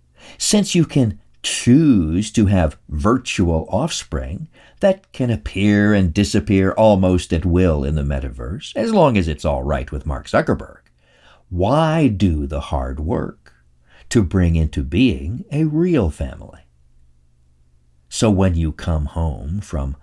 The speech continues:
laboring at something you don't care about all day long so you can pay interest to the money man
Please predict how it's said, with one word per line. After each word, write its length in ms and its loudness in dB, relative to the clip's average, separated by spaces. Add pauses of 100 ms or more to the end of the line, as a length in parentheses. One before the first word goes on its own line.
(260)
laboring 840 4
at 120 -2
something 500 0
you 160 0
don't 420 -2
care 280 0
about 340 -4
all 200 -6
day 220 -8
long 400 -6
so 140 -2
you 200 4
can 180 2
pay 220 2
interest 640 -4
to 60 -2
the 120 0
money 300 0
man 380 -10